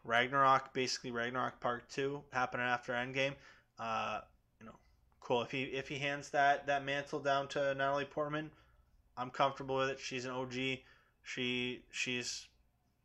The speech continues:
brings it back. Uh, Valkyrie is already the head of Asgard. Now, here, here's what's gonna happen. The movie's gonna be about a big love triangle, and it's gonna be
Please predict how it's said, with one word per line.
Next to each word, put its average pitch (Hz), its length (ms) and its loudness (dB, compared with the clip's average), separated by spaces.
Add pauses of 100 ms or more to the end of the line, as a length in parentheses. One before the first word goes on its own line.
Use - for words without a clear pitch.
(260)
brings 120 240 -6
it 113 80 -12
back. 120 320 4 (380)
Uh, 117 180 2
Valkyrie 156 560 6
is 143 100 0
already 139 380 4
the 127 80 -2
head 131 160 2
of 127 160 2
Asgard. 123 380 2
Now, 120 80 0
here, 190 260 0
here's 220 160 0
what's 196 120 -10
gonna 143 160 2
happen. 123 280 4 (300)
The 170 80 -2
movie's 226 260 2
gonna 202 160 -2
be 170 140 0
about 143 300 6
a 107 80 0 (100)
big 147 200 0
love 127 340 4
triangle, 117 760 -6
and 120 80 -6
it's 120 140 -8
gonna 165 200 -6
be 139 440 -4